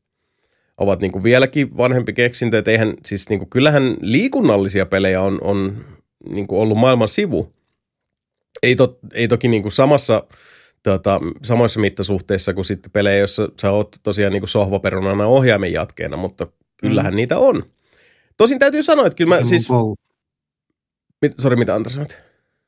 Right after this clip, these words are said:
Speaker 2: Pokemon Go.
Speaker 1: Niin, esimerkiksi joo, pääsee liikahtamaan. Mut siis täytyy sanoa, että silloin, silloin tota, ää, niinku pre-, ää, proteiinijason aikoina –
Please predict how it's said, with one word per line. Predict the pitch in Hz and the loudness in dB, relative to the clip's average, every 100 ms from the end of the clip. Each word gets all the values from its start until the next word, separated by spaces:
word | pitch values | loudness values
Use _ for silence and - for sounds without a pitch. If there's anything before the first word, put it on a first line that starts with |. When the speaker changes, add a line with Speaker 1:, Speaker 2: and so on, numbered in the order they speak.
| _ _ _ _ - 123 | _ _ _ _ -12 0
Speaker 2:
Pokemon | 127 123 123 131 | 0 2 2 2
Go. | 127 135 107 - _ _ _ _ _ - | 2 0 0 -6 _ _ _ _ _ 0
Speaker 1:
Niin, | 381 | 4
esimerkiksi | 320 320 302 190 151 147 | 4 6 4 4 2 2
joo, | |
pääsee | 127 143 147 139 95 | 4 2 4 2 4
liikahtamaan. | 139 117 101 - 101 95 - - - | 4 4 0 -4 -4 -4 -6 -12 2
Mut | 147 - | 2 2
siis | 170 - _ | -4 -4 _
täytyy | 202 240 302 | 2 2 2
sanoa, | 302 294 175 | 2 4 2
että | - | 2
silloin, | 175 170 165 160 151 - | 4 6 4 2 -4 -4
silloin | 160 165 170 | 2 2 2
tota, | 151 143 - 143 131 - - - | 0 -2 2 2 2 -6 -18 -2
ää, | 120 117 117 120 _ _ _ _ _ _ _ _ _ - | 2 4 4 0 _ _ _ _ _ _ _ _ _ -4
niinku | 120 107 120 - - | -2 0 -2 -6 0
pre-, | 151 170 185 175 147 - - | 2 4 2 4 2 0 -2
ää, | 113 110 110 | 0 2 2
proteiinijason | 139 143 147 123 107 104 107 104 98 | 2 2 4 2 2 2 2 0 -2
aikoina – | 104 104 101 101 101 | 0 -2 0 0 0